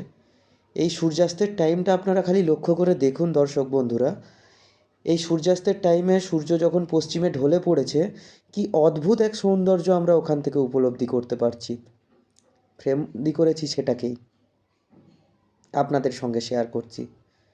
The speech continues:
সদাই আনন্দে এবং খুশিতে থাকা জ্যোতিষ গুরু, জ্যোতিষ সম্রাট, তান্ত্রিক মনোজ কুমার মুখার্জি সস্ত্রীক পুরো ফ্যামিলির সাথে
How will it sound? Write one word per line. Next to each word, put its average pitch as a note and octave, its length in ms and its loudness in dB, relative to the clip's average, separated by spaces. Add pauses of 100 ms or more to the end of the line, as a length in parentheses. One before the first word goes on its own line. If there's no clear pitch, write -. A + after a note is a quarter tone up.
(1040)
সদাই D3 360 2
আনন্দে D#3 420 0
এবং E3 180 2 (100)
খুশিতে D#3 360 0
থাকা D3+ 340 0 (500)
জ্যোতিষ C#3+ 440 -2
গুরু, C#3+ 220 0
জ্যোতিষ C#3 360 0
সম্রাট, C3+ 400 -2
তান্ত্রিক B2+ 440 0 (380)
মনোজ B2+ 380 0
কুমার C#3 260 -2
মুখার্জি B2 480 -4 (540)
সস্ত্রীক E3+ 580 -2
পুরো E3 200 0
ফ্যামিলির D#3 640 0
সাথে A#2 300 -4